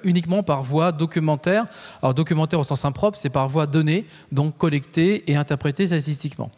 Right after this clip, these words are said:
Et puis, en jaune, ce que vous avez, c'est les données épidémiologiques, euh, réelles, celles qui sont collectées par le Data Disease Control,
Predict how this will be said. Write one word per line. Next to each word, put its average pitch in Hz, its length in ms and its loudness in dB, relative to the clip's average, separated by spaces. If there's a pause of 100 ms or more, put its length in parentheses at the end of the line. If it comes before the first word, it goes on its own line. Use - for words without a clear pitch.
(280)
Et 147 100 2
puis, 208 160 0
en 175 100 0
jaune, 214 340 2
ce - 100 -12
que 180 60 -4
vous 160 180 0
avez, 170 260 0
c'est 196 140 -4
les 147 100 0
données 165 200 2
épidémiologiques, 170 800 0
euh, 120 140 0
réelles, 147 380 0 (280)
celles 185 260 -2
qui 165 140 -8
sont 165 220 -2
collectées 165 440 0
par 139 200 0
le 120 300 0
Data 143 300 -2
Disease 139 340 -4
Control, 170 540 -2